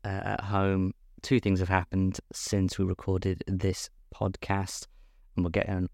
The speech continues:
with the rest of the show. Loads and loads of great guests. Wrexham have been drawn against Bradford City in the second round of the Carabao Cup. So an all League Two affair. Doncaster Rovers got that Everton tie that many were after. Um,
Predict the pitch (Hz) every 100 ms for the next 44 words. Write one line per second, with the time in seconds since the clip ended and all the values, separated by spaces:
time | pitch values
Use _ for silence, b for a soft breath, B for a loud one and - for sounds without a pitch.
0 | - 92 92 - 92 - 95 101 95 95
1 | 95 90 - 95 - 101 - 127 - 127
2 | 107 101 101 98 95 90 - 110 104 95
3 | - - - 92 87 - - _ - 104
4 | 90 - 98 - 90 90 87 - - 95
5 | 87 - 92 - 92 90 90 - 104 -
6 | 101 113 104 98 90 - 92 - 95 95
7 | - - _ _ - 98 101 98 98 95
8 | 92 90 - - 104 - 104 98 - 98
9 | 90 95 92 92 87 - _ - 104 95
10 | 92 - 101 98 92 90 92 95 95 98
11 | 117 120 - 117 110 - _ _ _ _
12 | - 98 95 92